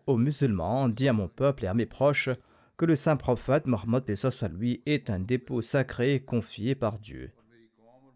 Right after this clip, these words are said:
Nous n'avons cessé de protéger ce dépôt au prix de notre vie. Je quitte ce monde et je vous confie la protection de ce dépôt.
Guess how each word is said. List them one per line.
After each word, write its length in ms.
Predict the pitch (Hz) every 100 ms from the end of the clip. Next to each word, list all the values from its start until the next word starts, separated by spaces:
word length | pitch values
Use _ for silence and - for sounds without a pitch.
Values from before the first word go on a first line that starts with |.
| 117 110 _ _ 127
Nous 200 | 135 147
n'avons 260 | 165 139 175
cessé 460 | - 147 - 175
de 80 | 139
protéger 560 | 127 156 147 139 160 131
ce 180 | - 160
dépôt 560 | 120 117 127 143 -
au 80 | 127
prix 280 | 117 - 165
de 100 | 113
notre 240 | 127 -
vie. 340 | 95 80 98 120 - - _ _
Je 160 | 127 123
quitte 240 | 120 180
ce 140 | - 127
monde 500 | 95 117 131 117 - _ _ 127 135 _ _ 107 107 _ _ _ _ -
et 140 | 147
je 140 | 139 123
vous 120 | 139
confie 380 | 151 139 - 156
la 100 | 117
protection 600 | - 139 123 - 147 147
de 100 | 107
ce 140 | -
dépôt. 500 | 120 101 78 85